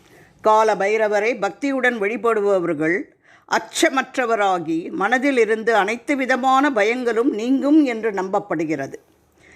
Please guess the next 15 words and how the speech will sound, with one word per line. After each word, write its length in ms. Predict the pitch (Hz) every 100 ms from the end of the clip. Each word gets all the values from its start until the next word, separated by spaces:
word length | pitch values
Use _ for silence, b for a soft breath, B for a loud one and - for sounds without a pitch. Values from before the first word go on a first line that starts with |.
| b
இந்த 300 | 180 208 208
நாளில் 440 | 208 214 226 254
பக்தியுடன் 580 | 220 208 208 277 254 240
விரதத்தை 640 | 233 190 233 240 240 233 220
கடைப்பிடிப்பதன் 840 | 196 233 - 233 - 226 208 196
மூலம் 420 | 185 190 175 180
ஒருவர் 320 | 202 220 220
அனைத்து 420 | 196 196 247 -
பாவங்களில் 800 | 294 226 208 220 262 254 254 247
இருந்து 500 | 233 220 226 220 185
விடுபட்டு 400 | 185 208 202 -
உயர்ந்த 580 | 269 196 214 240 277 294
ஆன்மீக 720 | - 202 226 254 262 277 285
நிலையை 440 | 269 220 220 208 403
அடைவார்கள். 760 | 175 170 151 143 127 160 -